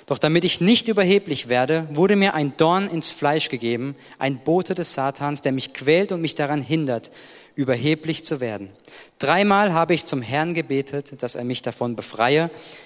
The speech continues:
Jedes Mal sagte er, meine Gnade ist alles, was du brauchst. Meine Kraft zeigt sich in deiner Schwäche. Und nun bin ich zufrieden mit meiner Schwäche, damit die Kraft von Christus durch mich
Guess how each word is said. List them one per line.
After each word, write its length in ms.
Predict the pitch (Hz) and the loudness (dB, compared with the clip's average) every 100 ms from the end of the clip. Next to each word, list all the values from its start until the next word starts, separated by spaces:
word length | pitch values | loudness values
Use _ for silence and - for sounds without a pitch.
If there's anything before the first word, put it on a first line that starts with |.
| - | -6
Jedes 360 | 139 196 214 - | 2 4 6 4
Mal 260 | 170 156 147 | 4 4 4
sagte 360 | 147 143 - | 2 0 0
er, 300 | 151 147 165 - - - | 0 0 -2 -6 -20 -6
meine 400 | 139 151 190 202 | 2 4 4 2
Gnade 560 | 190 165 156 143 113 110 | 2 2 4 4 0 -4
ist 240 | 127 - - - | -6 -6 -6 0
alles, 600 | 143 120 95 - - - | 2 2 0 -4 -6 -12
was 180 | 113 - | -8 -8
du 80 | 113 | -8
brauchst. 640 | - 107 95 - - - - - - | -6 -6 -6 -10 -12 -14 -20 -20 -12
Meine 400 | 131 151 175 190 | -2 2 4 2
Kraft 680 | - 160 139 117 - - - | 2 2 2 0 -10 -12 -6
zeigt 380 | - 135 151 - | -2 0 0 -2
sich 300 | 160 151 - | -2 -2 -4
in 160 | 120 | -6
deiner 360 | 131 123 127 127 | -2 -2 -2 -4
Schwäche. 460 | - 123 110 104 92 - - - - - - | -4 -4 -6 -6 -14 -18 -20 -18 -18 -18 -2
Und 160 | 151 175 | 0 4
nun 440 | 165 196 226 240 - - | 6 8 6 4 -4 0
bin 100 | 156 | 2
ich 160 | 160 - | 4 2
zufrieden 640 | 143 - 175 190 202 196 - - _ _ 131 | -2 0 0 2 0 -2 -8 -20 _ _ -8
mit 160 | 139 | -2
meiner 240 | 131 127 127 | 0 0 0
Schwäche, 480 | - 127 - 104 107 - _ - | 0 -2 -4 -8 -10 -20 _ -4
damit 240 | 127 131 | -2 0
die 80 | 135 | -2
Kraft 460 | - 147 175 - | 0 2 2 -2
von 200 | - 131 | -4 -4
Christus 720 | 113 151 147 - 151 147 - | 0 0 0 2 0 0 -4
durch 260 | - 120 - | -4 -4 -4
mich 400 | 123 131 - | -2 -2 -2